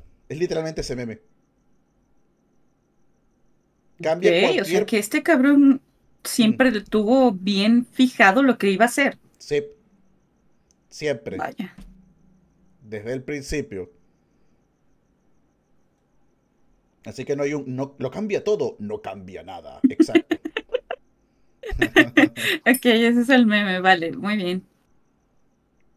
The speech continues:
Speaker 2: <laughs> No cambia nada.
Speaker 1: Pero ahí va, pero ahí va, pero ahí va. Ok, si queremos comprender la historia de Erebus, tenemos que volver a lo que va siendo,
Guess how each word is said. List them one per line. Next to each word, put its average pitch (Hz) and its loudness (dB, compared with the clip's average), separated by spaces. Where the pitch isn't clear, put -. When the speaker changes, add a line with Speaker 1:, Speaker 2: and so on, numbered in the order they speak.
Speaker 2:
<laughs> 233 0
No 156 8
cambia 175 0
nada. - -10
Speaker 1:
Pero 139 -6
ahí 139 -2
va, 113 -6
pero 135 -6
ahí 127 -4
va, 110 -4
pero 117 -6
ahí 107 -2
va. 92 -6
Ok, 202 -6
si - -14
queremos 185 -6
comprender 165 -4
la 160 -2
historia 143 -2
de 110 -2
Erebus, 135 -6
tenemos 135 -6
que 170 -8
volver 160 0
a 160 -2
lo 147 -4
que 131 -6
va 123 -6
siendo, 127 -4